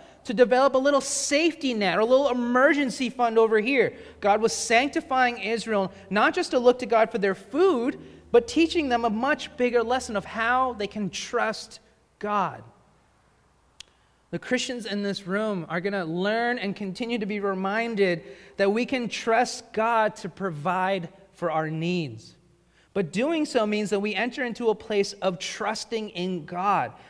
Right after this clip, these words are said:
to give us what, what we need in the timing and the portion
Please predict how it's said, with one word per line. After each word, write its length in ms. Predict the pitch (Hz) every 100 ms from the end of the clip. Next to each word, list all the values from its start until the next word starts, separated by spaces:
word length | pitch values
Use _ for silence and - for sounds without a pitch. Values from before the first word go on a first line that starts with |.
| -
to 100 | 220
give 200 | 190 240
us 160 | 262 202
what, 240 | 233 226 - -
what 160 | 226 233
we 120 | 247
need 640 | 240 233 269 277 196 135
in 160 | 208 226
the 100 | 226
timing 640 | - - 247 277 285 277
and 120 | 220
the 60 | 220
portion 640 | - 262 294 277 247 214